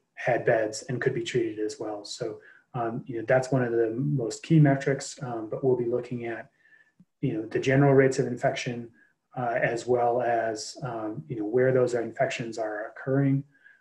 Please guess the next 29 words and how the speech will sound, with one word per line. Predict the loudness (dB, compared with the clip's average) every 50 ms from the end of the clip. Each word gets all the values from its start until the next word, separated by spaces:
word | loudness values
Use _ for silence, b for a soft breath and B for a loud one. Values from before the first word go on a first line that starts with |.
| b b
um, | -8 -6 -4 -4 -6 -6 -8 -10 -14 _ _ -10
and, | -8 -8 -8 -8 -8 -10 -12 -14 -14
and | -12 -12 -8
how, | -4 -2 0 2 2 2 0 -2 -6 -12 _ _ _ _ _ _
you | -4 -2
know, | -2 -2 -4 -8 -12 _ _ _ _ _ _ _ _ _ _ _ _ _ _ _ _ _ _ _ _ _ _ _ _ _ _ _ _
how | -6 -6 -4 0 2 4 4 6 6 4 4
that | 4 2 0 -2
transmission | -2 -4 -4 -4 -4 -4 -4 -2 -2 -2 -2
is | -2 -4 -6
happening. | -6 -6 -4 -4 -2 0 0 2 2 0 0 -2 -4
Uh, | -6 -6 -6 -4 0
all | 2 4 4 4
those | 4 2 0 0
factors | -2 -4 -4 -4 -4 -4 -6 -6 -4 -4
will, | -6 -6 -6 -6 -8 -12 -14
will | -16 -18 -16 -10 -8
play, | -6 -4 -4 -4
but | -6 -6 -8 -8
the, | -8 -8 -10 B B B B B B
the | -4
biggie | 0 2 2 2 2 0 -4 -6 -8 -10 -8 _
is, | -4 0 0 0 0 -2 -4 -4
um, | -4 -4 -4 -4 -6 -8 -10 -14 _ _ b b b b b -2
the | -2 0 0 0 0 -2
hospital, | -2 0 0 0 0 0 -2 -2 -2 -2 -2 -4 -6 -10 _ -10
uh, | -8 -6 -6 -6 -6 -6 -6
hospitalization | -6 -8 -6 -4 -4 -4 -2 -2 -4 -4 -6 -6 -8 -10 -12
rates. | -10 -8 -8 -8 -8 -10 -16